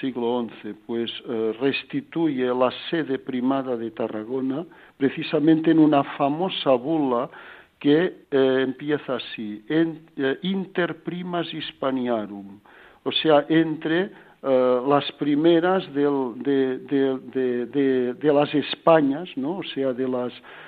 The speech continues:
de, de las diócesis o de las iglesias de España, pues esta Tarragona, Inter Primas Hispaniarum, pues, eh, se reconstituye otra vez, eh,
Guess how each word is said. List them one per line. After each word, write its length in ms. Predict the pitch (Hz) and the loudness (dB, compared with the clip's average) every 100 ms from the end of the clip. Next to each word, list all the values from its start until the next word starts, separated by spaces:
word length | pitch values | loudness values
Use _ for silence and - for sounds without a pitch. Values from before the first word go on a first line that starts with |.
| - | -14
de, 340 | 131 127 131 123 | -6 0 0 0
de 120 | 139 | 0
las 260 | 135 131 110 | 0 0 -2
diócesis 840 | 131 147 151 139 127 - 120 113 | 2 2 2 -6 -6 -6 -6 -4
o 100 | 120 | -2
de 160 | 117 117 | -2 0
las 280 | 117 117 113 131 | 2 0 0 -4
iglesias 680 | 123 147 156 - 127 117 - | 2 4 4 0 -4 -4 -4
de 120 | 123 | -6
España, 680 | 107 - - 139 127 135 165 180 - - _ | -6 -6 -2 -2 -2 -4 -6 -8 -18 -20 _
pues 240 | 131 120 123 | -4 -2 -4
esta 320 | 113 - 120 | -6 -4 -4
Tarragona, 720 | - 113 113 107 123 120 135 | -2 -4 -4 -4 -4 -4 -4
Inter 600 | 120 127 127 120 120 120 | -4 -2 -2 -2 -6 -6
Primas 460 | - 127 117 110 139 | -6 -4 -2 -4 -6
Hispaniarum, 840 | 123 - 120 123 110 113 143 143 | -10 -6 -4 -2 -4 -4 -8 -10
pues, 280 | - 107 107 - - | -6 -6 -6 -14 -14
eh, 300 | 107 101 101 - - - | -12 -12 -14 -18 -20 -2
se 100 | 156 | 0
reconstituye 1120 | 127 135 147 123 - 131 - 143 135 131 147 170 - - _ | 2 2 0 -2 -4 -8 -4 0 2 2 0 -2 -12 -20 _
otra 320 | 123 120 127 117 | -6 -4 -2 0
vez, 260 | 139 147 147 - - | 0 0 -2 -14 -6
eh, 180 | 113 | -4